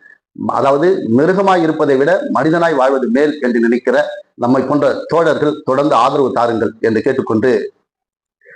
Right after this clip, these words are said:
அதாவது, நேற்று விடுதலை சிறுத்தைகள் கட்சியினுடைய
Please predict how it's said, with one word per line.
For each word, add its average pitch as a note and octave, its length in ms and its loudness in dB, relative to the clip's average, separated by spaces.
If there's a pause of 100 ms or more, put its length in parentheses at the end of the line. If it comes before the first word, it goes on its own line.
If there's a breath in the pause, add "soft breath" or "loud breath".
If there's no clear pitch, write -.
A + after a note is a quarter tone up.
(260 loud breath)
அதாவது, D#3 500 2
நேற்று G3+ 600 2 (560)
விடுதலை A3 360 2
சிறுத்தைகள் F3 500 0
கட்சியினுடைய C3+ 560 2